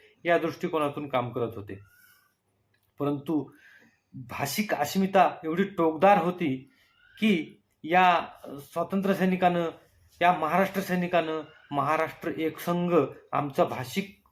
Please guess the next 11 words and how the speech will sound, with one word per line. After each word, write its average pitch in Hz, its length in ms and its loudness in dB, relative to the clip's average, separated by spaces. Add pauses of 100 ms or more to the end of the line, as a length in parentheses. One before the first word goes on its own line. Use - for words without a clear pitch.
राज्य 151 360 0
आम्हाला 151 260 4
मिळालंच 160 500 2
पाहिजे," 143 460 0 (280)
या 156 280 4 (180)
संपूर्ण 175 440 -2
महाराष्ट्रात 151 600 -4
त्याचा 147 380 0
लढा 127 320 0
उभा 131 240 -2
केला. 123 320 -2